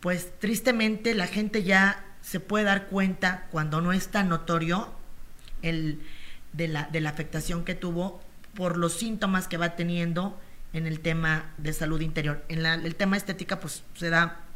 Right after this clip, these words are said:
a veces más, más cuenta de manera inmediata. Y lo triste también es que mucha gente, por falta de economía y por falta de conocimiento y por falta de,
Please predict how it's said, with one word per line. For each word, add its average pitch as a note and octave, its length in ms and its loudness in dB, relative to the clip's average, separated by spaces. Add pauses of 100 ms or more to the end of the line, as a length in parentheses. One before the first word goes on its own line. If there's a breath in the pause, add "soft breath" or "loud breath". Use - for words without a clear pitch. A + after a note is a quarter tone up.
(140)
a D#3 120 -2
veces E3 400 4 (400 soft breath)
más, D#3 360 4
más D#3+ 240 4
cuenta E3 260 8
de D3+ 100 4
manera D3+ 240 2
inmediata. D3+ 480 0 (880 loud breath)
Y A3 480 4 (180)
lo G3+ 240 4
triste B3+ 380 0
también G3+ 320 2
es F#3+ 120 2
que G#3+ 140 2
mucha A#3 300 4
gente, A3+ 400 2
por G3 240 0
falta G#3+ 380 2
de G3 80 0
economía F3+ 600 2
y F3+ 60 -2
por E3+ 280 -4
falta G#3+ 300 0
de F3 140 -2
conocimiento D#3+ 760 -2
y F3 120 -2
por F3+ 280 -4
falta G#3 300 2
de, D#3 240 2